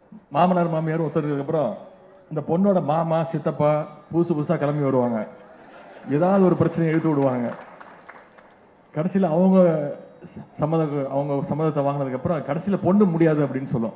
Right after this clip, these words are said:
இப்படி ஏகப்பட்ட பிரச்சனைகள் இருக்கு. அந்த பிரச்சனைகள்லாம் சமாளிச்சு இன்றைக்கு இந்த அஸ்வின், சந்தோஷ், பேரை தப்பி தப்பா சொல்றேன்னா, அந்த பையன்கிட்ட பொண்ணு என்னமா படிச்சிருக்குன்னா திரு திரு முழிச்சான்.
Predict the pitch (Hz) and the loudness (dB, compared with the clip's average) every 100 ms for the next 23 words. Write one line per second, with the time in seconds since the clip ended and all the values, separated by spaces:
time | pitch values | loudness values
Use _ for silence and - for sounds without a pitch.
0 | - - - - - - - - - 160 | -12 -20 -20 -20 -20 -20 -20 -20 -2 0
1 | 151 185 175 165 160 - 165 156 139 117 | 2 2 2 0 0 2 2 2 0 0
2 | 117 113 - - - - _ - 143 139 | -4 -6 -14 -20 -20 -20 _ -12 -8 -6
3 | 147 185 175 165 170 180 - 156 143 156 | -4 -2 0 2 2 0 -2 -4 -2 -2
4 | 143 - 180 185 - - - _ _ _ | -2 -2 -2 -2 -8 -20 -20 _ _ _
5 | _ _ 147 139 135 139 131 117 - 139 | _ _ -8 -6 -4 -4 -4 -6 -10 -10
6 | 131 131 - 175 151 - - _ _ _ | -8 -8 -8 -8 -8 -12 -20 _ _ _
7 | _ _ _ _ - 160 175 180 160 - | _ _ _ _ -10 -6 0 2 0 -4
8 | - - - _ - _ _ _ _ - | -20 -20 -20 _ -20 _ _ _ _ -20
9 | - - _ _ _ _ - - - - | -20 -20 _ _ _ _ -20 -20 -16 -6
10 | 156 165 147 147 143 156 151 127 123 131 | -4 -2 -4 -4 -6 -6 -4 -6 -4 -4
11 | 127 107 - - - - - _ 147 151 | -6 -8 -16 -20 -20 -20 -20 _ -10 -8
12 | 165 202 190 175 165 190 196 190 180 165 | -6 -4 -4 -4 -2 -2 0 0 0 -2
13 | 175 165 180 180 175 180 165 160 139 | -2 0 0 0 0 0 -2 -4 -4